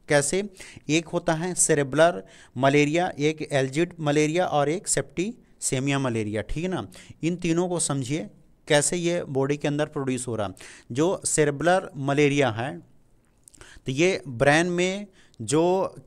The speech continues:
कैपिलरीज होती हैं, ठीक ना, क्योंकि ये ब्लड स्ट्रीम से सर्कुलेट होकर के जा रहा है, तो ब्लड जो कैपिलरीज होती हैं ब्रेन की, तो उस कैपिलरीज को क्या कर देता है? ये ब्लॉक कर देता है, ठीक है। जब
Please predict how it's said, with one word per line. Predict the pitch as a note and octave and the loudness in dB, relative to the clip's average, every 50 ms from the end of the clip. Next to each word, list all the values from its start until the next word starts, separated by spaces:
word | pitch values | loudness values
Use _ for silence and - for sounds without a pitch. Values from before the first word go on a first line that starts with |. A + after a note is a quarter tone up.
| _ | _
कैपिलरीज | - D3+ C#3 C3+ C#3+ C#3 D3 D3 E3 F#3 F3 C#3+ | 2 2 4 4 4 4 4 4 4 2 0 0
होती | D3 C#3 C#3+ - C#3 A#2+ | 0 -2 -2 0 -2 -2
हैं, | A2 G#2+ G2+ | -2 -4 -4
ठीक | - - C#3 D3+ | -4 -4 -4 -2
ना, | F3+ E3+ C3+ | -2 -2 -2
क्योंकि | B2 - D3 C#3 - D3+ | -2 -4 -8 -8 -4 -2
ये | E3 E3+ E3+ | 0 0 0
ब्लड | D3+ C3 D3 D#3+ F3 | 0 2 2 2 2
स्ट्रीम | F3 D#3 - - F#3 F3 | 0 -4 -6 -8 -8 -8
से | D3+ - E3 | -8 -8 -6
सर्कुलेट | D3+ D#3+ D3+ C#3 D3 D#3 D#3+ E3 - - | -4 -2 -2 -2 -2 -2 -2 -4 -4 -6
होकर | E3 D#3 D#3 D#3+ D3 | -4 -2 -2 -2 -2
के | C#3+ E3 | -2 -2
जा | C#3+ C#3+ C#3 C3+ | 0 2 2 2
रहा | C3 B2+ C3+ | 0 -2 -6
है, | C#3+ - - - - - - _ - | -10 -12 -18 -20 -20 -20 -20 _ -6
तो | B2+ | -6
ब्लड | A2+ G#2+ B2 C3+ D3 D#3+ E3+ E3+ E3+ - - - D#3 C#3+ C3 D3+ C#3+ - _ _ _ - | -4 -2 2 2 2 2 2 -4 -10 -16 -16 -14 -14 -14 -14 -14 -18 -20 _ _ _ -8
जो | C#3+ C3 A#2 B2+ D3 D#3 E3+ F3 D#3+ - - | -6 -6 0 2 4 4 4 2 0 0 2
कैपिलरीज | D#3+ C#3 C3 C#3 C#3+ C#3 C#3 D3+ F3 F3 E3+ | 2 2 4 4 2 2 2 2 0 0 -2
होती | E3+ D#3+ D#3+ E3 D#3 | -4 -4 -4 -4 -2
हैं | D#3 E3+ E3 D3 | -2 -2 0 2
ब्रेन | C#3+ C#3 B2+ A#2+ A2 | 2 2 2 0 -2
की, | - - C#3 D3+ F3+ F#3 - - - - - - _ | -4 -6 -8 -8 -8 -10 -14 -18 -20 -20 -20 -12 _
तो | D#3 B2+ | -8 -6
उस | D#3+ E3 - - | -4 -4 -4 -2
कैपिलरीज | - - D3+ D3 D3 D3 C#3+ C#3+ C#3+ D#3 F3 E3+ - | 0 0 0 0 0 0 0 2 2 2 0 -2 -4
को | - E3 | -8 -4
क्या | - E3+ D#3 | 0 0 0
कर | D#3 D#3+ D#3 D3+ | 2 2 0 0
देता | D3 C#3+ D3 - D3 | 0 -4 -2 -4 -4
है? | C3+ C#3+ | -4 -2
ये | D3 D#3+ G3 A3 - - - | -4 -6 -6 -8 -10 -6 2
ब्लॉक | A#2 C3+ C3+ D3 - - | 4 6 6 6 6 4
कर | D3 B2 | 0 0
देता | A#2 A#2+ A2+ - - A#2 | 2 0 -2 -2 -2 -4
है, | G#2 G2 G2+ G#2 | -4 -4 -6 -8
ठीक | G2 - - B2 B2 - | -8 -6 -6 -6 -2 0
है। | G3 D#3 G2+ - - - - - - _ _ _ _ _ _ _ _ _ - - - - - - - B2 | 0 0 0 -4 -10 -18 -20 -20 -20 _ _ _ _ _ _ _ _ _ -20 -20 -20 -20 -20 -16 -12 0
जब | A2+ D3 E3+ E3 F3+ F#3+ G3 F#3 | 4 4 4 6 4 2 2 0